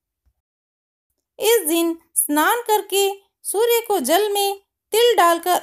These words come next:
अर्घ देने से ग्रह दोष दूर होते हैं। दक्षिण भारत में वैशाख अमावस्या पर शनि जयंती भी मनाई जाती है, इसलिए इस दिन शनि की पूजा आराधना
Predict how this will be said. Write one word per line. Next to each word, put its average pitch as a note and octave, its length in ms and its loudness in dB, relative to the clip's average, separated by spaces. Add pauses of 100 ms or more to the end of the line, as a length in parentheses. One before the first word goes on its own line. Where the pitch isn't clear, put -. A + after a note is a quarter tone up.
अर्घ E4+ 260 0
देने E4+ 360 -2
से E4 320 -2 (240)
ग्रह C#4 240 -4
दोष G#4 380 0 (360)
दूर D#4+ 220 0
होते D4 320 0
हैं। G3+ 440 -12 (400)
दक्षिण C#4+ 460 -2
भारत B3+ 400 0
में C#4+ 320 -2 (240)
वैशाख E4+ 540 0
अमावस्या F#4 600 0
पर F4+ 280 0 (280)
शनि E4+ 340 -6
जयंती C#4 440 -2
भी F#4 240 -2
मनाई D4+ 320 0
जाती A#3 400 -6
है, G3+ 260 -10 (300)
इसलिए F4 540 -2 (340)
इस A4+ 280 0
दिन G4 280 -4 (200)
शनि F4+ 400 -4
की A4 100 2
पूजा E4+ 380 0
आराधना D4 640 0